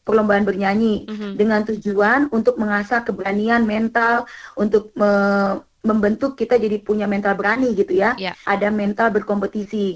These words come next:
Speaker 1: gitu. Jadi Tuhan sudah kasih saya, eh, talenta untuk bernyanyi,
Speaker 2: Mhm.
Speaker 1: didukung, didukung oleh orang tua, didukung oleh keluarga, yaitu dimasukin dengan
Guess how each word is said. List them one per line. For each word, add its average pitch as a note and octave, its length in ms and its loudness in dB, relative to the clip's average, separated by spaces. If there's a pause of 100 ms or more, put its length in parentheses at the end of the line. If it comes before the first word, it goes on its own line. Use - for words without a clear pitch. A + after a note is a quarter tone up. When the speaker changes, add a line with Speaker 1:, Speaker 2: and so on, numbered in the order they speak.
Speaker 1:
gitu. - 80 -6
Jadi G3 320 -2 (640)
Tuhan C#4 240 0
sudah A3 280 0
kasih C#4+ 640 -4 (240)
saya, G#3+ 640 0 (160)
eh, - 160 -12
talenta A#3+ 480 2
untuk G3 240 -6
bernyanyi, F3+ 560 -2
Speaker 2:
Mhm. G#3 400 -10
Speaker 1:
didukung, C4+ 960 2
didukung G#3+ 480 -2
oleh G3+ 320 -2
orang G3 240 0
tua, G3 240 -2
didukung G3+ 400 -2
oleh F#3+ 80 -2
keluarga, F#3+ 640 -2 (400)
yaitu B3 480 0
dimasukin G#3 720 -4
dengan G#3 320 -2